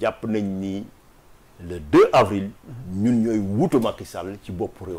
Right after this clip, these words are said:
mi. Parce que dañu yor programme bi nga xam ne jàpp nañ ni moo gën ci askan bi. Te nekkul li nga xam ne dañu fay pour ñu bindal ñu ko, mais dañu juddu fii, yaroo fi, màggee fi,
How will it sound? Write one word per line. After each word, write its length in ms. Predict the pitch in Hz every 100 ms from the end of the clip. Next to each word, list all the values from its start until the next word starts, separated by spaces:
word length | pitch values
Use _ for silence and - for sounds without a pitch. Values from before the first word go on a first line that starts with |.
| 71
mi. 80 | 76 -
Parce 220 | 123 127
que 80 | 160
dañu 160 | 170
yor 160 | 156 147
programme 380 | 143 127 123 110
bi 80 | 104
nga 100 | 104
xam 160 | 104
ne 100 | 104 95
jàpp 260 | 165 156 185
nañ 220 | 156 131
ni 280 | 113 110 156 - - - - 123 117
moo 480 | 90 107 123 131 127 - - - - -
gën 300 | 247 226 180 -
ci 140 | -
askan 360 | - - - -
bi. 80 | - - - - - -
Te 80 | -
nekkul 380 | 117 175 - 202
li 80 | 190
nga 100 | 180
xam 240 | - 156 139
ne 260 | 135 104
dañu 920 | 101 117 143 151 135 123 107 90 85 - -
fay 340 | - - 208 156 - -
pour 100 | 135
ñu 120 | 131
bindal 320 | 110 110 104 98
ñu 100 | 87
ko, 200 | - 69 - - - - - - - 92
mais 280 | 110 120
dañu 280 | 110 120 117 90
juddu 220 | 120 117
fii, 240 | - 95 82 - _ - -
yaroo 320 | 82 110 110 98
fi, 220 | - 87 80
màggee 420 | 104 113 92 92
fi, 160 | -